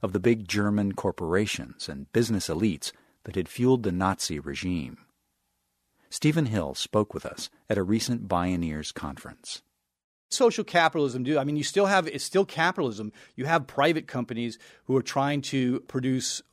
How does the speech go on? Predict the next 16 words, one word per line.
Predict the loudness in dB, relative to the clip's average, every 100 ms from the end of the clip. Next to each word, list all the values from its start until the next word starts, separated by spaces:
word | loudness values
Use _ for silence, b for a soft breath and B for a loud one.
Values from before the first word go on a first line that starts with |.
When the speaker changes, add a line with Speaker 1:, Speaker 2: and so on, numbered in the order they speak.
| -8
Speaker 2:
wealth | -2 -2 -2 -4
and | -8 -2
profits, | 0 2 0 -2 -8 B B B
but | 2 2
they | 2
have | 0 4
regulations | 6 6 6 4 4 2 -6 -8 -8 -4
that | -4
have | -4
been | -8
put | -2 -2 0
around | 0 0 0 -2 -4
these | -4 -6 -8 b b
corporations | 0 0 2 -2 -2 -4 -6
and | -4
businesses. | -2 -2 -4 -6 -8 -10